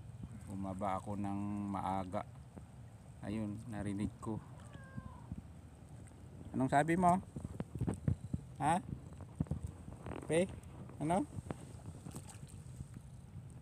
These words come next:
Meron pala siya. <laughs> Ganun po kasi pagka umaga po, pagka nagugutom siya, pumupunta agad sa may, ano, pintuan sa kusina.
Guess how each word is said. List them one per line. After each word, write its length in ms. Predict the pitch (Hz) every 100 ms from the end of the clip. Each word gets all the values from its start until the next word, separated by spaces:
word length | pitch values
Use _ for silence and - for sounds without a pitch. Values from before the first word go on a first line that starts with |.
| - - - - - - - - - - - - - - - - - - - - - - - - - - -
Meron 320 | 98 95 95
pala 320 | 104 101 101
siya. 240 | 107 113 117
<laughs> 60 | - 165 - - - - - - - - - - - - - -
Ganun 240 | 120 127
po 160 | 127 131
kasi 240 | 135 147
pagka 320 | - 131 131
umaga 400 | 127 127 127 123
po, 240 | 123 143 - -
pagka 320 | 117 - 123
nagugutom 720 | 120 117 113 117 113 120 113
siya, 160 | 131 120
pumupunta 560 | 120 110 - 113 104
agad 240 | 107 117 110
sa 160 | 127
may, 480 | 117 113 110 110 107
ano, 160 | 110 135 -
pintuan 560 | - 120 - 110 95 113
sa 80 | 123
kusina. 560 | 120 120 117 113 117